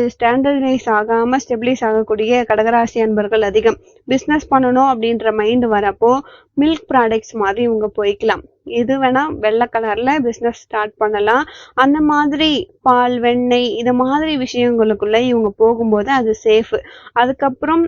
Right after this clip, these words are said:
அதுவும் சர்வீஸ், அஹ், ரிலேட்டட் ஆயிடும், ஃபுட் ரிலேட்டட் ஆகவும் இவங்க போலாம். ஆனா ஹைஜீன்னா ஒரு நியாய தர்மத்தோடு இருந்தாங்க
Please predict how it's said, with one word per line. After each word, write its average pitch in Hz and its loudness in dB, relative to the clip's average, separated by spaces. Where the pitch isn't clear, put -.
அதுவும் 262 -2
சர்வீஸ், 233 -4
அஹ், 220 -4
ரிலேட்டட் 214 0
ஆயிடும், 208 0
ஃபுட் 330 0
ரிலேட்டட் 247 2
ஆகவும் 226 2
இவங்க 214 0
போலாம். 214 0
ஆனா 427 -2
ஹைஜீன்னா 226 0
ஒரு 247 -2
நியாய 285 2
தர்மத்தோடு 277 0
இருந்தாங்க 233 2